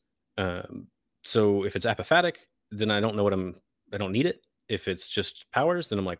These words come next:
"Well, I've already got powers, so I don't need it." Um, yeah, I mean, that's, that's, I don't really know where else to go.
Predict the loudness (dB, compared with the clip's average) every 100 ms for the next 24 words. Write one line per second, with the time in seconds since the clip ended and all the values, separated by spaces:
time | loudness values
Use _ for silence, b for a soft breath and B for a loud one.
0 | -6 -4 -4 -10 _ _ _ -14 -6 -2
1 | -2 0 0 0 -4 -8 -6 -4 -2 -2
2 | -4 -6 _ _ _ _ -8 -6 -8 -12
3 | -18 _ -20 _ _ 4 4 4 -2 -4
4 | -8 -2 -2 -2 -4 -4 -2 -2 -2 -4
5 | -2 -2